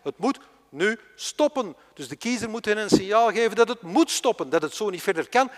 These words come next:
dat zij zo niet verder kunnen. Als er één getal staat in plaats van twee achter de kiisuitslag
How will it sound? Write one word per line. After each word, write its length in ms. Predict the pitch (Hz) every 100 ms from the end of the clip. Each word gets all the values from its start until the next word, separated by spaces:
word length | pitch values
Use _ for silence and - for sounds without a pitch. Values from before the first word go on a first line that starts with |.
| -
dat 140 | 147
zij 440 | - 220 233 226 143
zo 280 | - 196 143
niet 200 | 160 175
verder 380 | - 196 147 156
kunnen. 400 | - 214 185 131 - _ _ _ _ _ _
Als 160 | - -
er 100 | -
één 280 | - 262 294
getal 340 | 190 - 226 240
staat 300 | - 214 175
in 100 | 165
plaats 280 | 165 160
van 140 | - 135
twee 360 | - 233 160 - - _
achter 260 | 175 151
de 80 | 117
kiisuitslag 680 | - 233 240 208 196 208 196